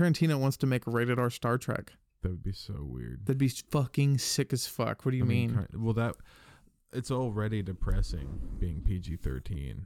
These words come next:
Speaker 2: Imagine how depressing it would be whenever, you know, there could be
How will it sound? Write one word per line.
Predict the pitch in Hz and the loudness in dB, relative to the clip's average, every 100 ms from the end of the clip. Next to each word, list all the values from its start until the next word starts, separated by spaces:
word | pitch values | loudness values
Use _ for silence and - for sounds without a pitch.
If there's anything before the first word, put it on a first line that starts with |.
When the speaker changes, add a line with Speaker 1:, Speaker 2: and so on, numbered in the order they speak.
| - 92 | -10 -6
Speaker 2:
Imagine | 90 76 76 95 | -6 -6 -6 -4
how | 92 | -4
depressing | 78 - - - 69 | -2 -2 -2 -4 -8
it | 64 | -2
would | 55 57 | -2 0
be | 58 62 | -4 -6
whenever, | 57 57 52 50 104 - - | -8 -10 -12 -12 -14 -12 -12
you | 60 | -10
know, | - | -10
there | 76 | -10
could | - 92 | -10 -6
be | - 64 | -6 -6